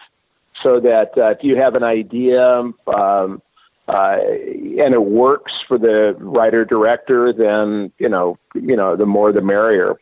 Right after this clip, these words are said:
Um, I, I also understand that, uh, directors can get a little o-, uh, overwhelmed by actors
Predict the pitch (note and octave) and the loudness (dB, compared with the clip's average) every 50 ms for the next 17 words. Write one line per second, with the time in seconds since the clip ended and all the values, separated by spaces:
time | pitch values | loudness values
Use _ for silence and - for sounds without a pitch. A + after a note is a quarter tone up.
0 | - - - F#2 F#2+ G2+ G2+ G2 G2 G#2+ _ _ _ - _ _ _ - _ _ | -12 -6 -2 -2 0 0 0 -2 -4 -8 _ _ _ -20 _ _ _ -20 _ _
1 | - - - C3 B2+ B2 B2 B2+ C3+ C#3+ E3+ E3+ - E3+ D#3 D3 D3 C#3+ C#3 C#3 | -6 -2 0 0 0 2 0 2 2 2 0 -2 -2 -2 0 0 0 0 -2 -6
2 | B2 - - C3+ B2+ C3 C3 B2+ B2 A2+ B2 A#2 A2+ A2+ - - B2+ A#2 G#2+ G#2+ | -8 -6 -6 -6 -4 -2 -2 -4 -2 -2 0 0 0 -2 -4 -2 0 0 0 0
3 | G2+ - A#2 A2+ A2+ A#2+ B2 - - C#3 B2 A#2 - - - A#2 A2+ A#2 A2+ A2 | -2 -2 -2 0 0 0 0 -2 -2 -2 -2 -2 -4 -6 -6 -4 0 0 0 2
4 | A2 G#2 G#2+ A#2+ A#2+ A#2+ G#2+ A2 G#2+ - - - G#2+ B2 A#2 A2+ G2+ - - A2 | 2 0 2 0 2 2 2 0 -2 -4 -6 -2 0 2 2 2 2 0 -2 0
5 | G2 F#2+ F#2 - A#2+ C3+ C3+ B2 B2+ A2+ G#2 A#2+ A#2+ A#2+ A#2+ B2 B2 B2+ B2 - | 0 0 -2 0 2 2 2 2 2 2 2 2 2 2 2 0 -2 -2 -4 -8
6 | _ - B2 A2 G#2+ G#2+ G#2+ G#2+ G#2 G#2+ G2+ G2 - _ _ _ _ _ _ _ | _ -4 -2 0 2 2 2 2 2 0 -2 -4 -8 _ _ _ _ _ _ _
7 | _ - - B2 C3+ - - - - D3 C#3 C3 B2+ B2+ | _ -6 -4 -2 -2 -2 -4 -6 -2 0 2 2 2 0